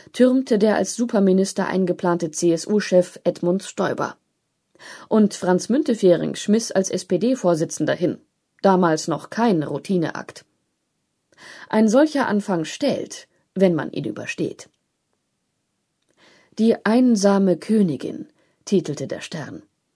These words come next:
Und zitierte einen aus der missgünstig gesonnenen C-D-U-Männerriege.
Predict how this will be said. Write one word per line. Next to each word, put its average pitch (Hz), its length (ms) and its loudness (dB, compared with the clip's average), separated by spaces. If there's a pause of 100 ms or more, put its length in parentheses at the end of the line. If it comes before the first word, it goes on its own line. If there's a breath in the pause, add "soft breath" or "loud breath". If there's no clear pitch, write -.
(600 loud breath)
Und 233 260 0
zitierte 262 540 2
einen 226 260 0
aus - 240 -4
der 202 140 2
missgünstig 202 800 0
gesonnenen 175 500 2
C-D-U-Männerriege. 175 1120 -2